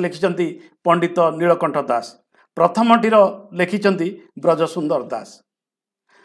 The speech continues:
ପ୍ରବନ୍ଧ ସୋପାନର ମୁଖବନ୍ଧ ଲେଖିଛନ୍ତି ବ୍ରଜସୁନ୍ଦର ଦାସ। ସାମାଜିକ ପ୍ରବନ୍ଧ ପ୍ରଥମ ଭାଗର ମୁଖବନ୍ଧ ଲେଖିଛନ୍ତି ପଣ୍ଡିତ ନୀଳକଣ୍ଠ ଦାସ। ଏଥିରେ ଆଠଟି ପ୍ରବନ୍ଧ ରହିଛି।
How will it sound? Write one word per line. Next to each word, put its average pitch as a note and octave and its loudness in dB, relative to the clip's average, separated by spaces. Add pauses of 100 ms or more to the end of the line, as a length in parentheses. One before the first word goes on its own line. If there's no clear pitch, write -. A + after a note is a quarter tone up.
(400)
ପ୍ରବନ୍ଧ F#3 4
ସୋପାନର G3 2
ମୁଖବନ୍ଧ F3+ -2
ଲେଖିଛନ୍ତି F3 -2 (260)
ବ୍ରଜସୁନ୍ଦର F3 0
ଦାସ। G#3+ 2 (1200)
ସାମାଜିକ A#3 2
ପ୍ରବନ୍ଧ G3 4 (280)
ପ୍ରଥମ F#3 0
ଭାଗର D#3+ 2 (280)
ମୁଖବନ୍ଧ E3+ -2
ଲେଖିଛନ୍ତି D3+ -6 (280)
ପଣ୍ଡିତ D#3 -2 (400)
ନୀଳକଣ୍ଠ C#3+ -2
ଦାସ। - -16 (800)
ଏଥିରେ G#3+ 0
ଆଠଟି F#3+ 2
ପ୍ରବନ୍ଧ E3+ -2
ରହିଛି। E3+ 0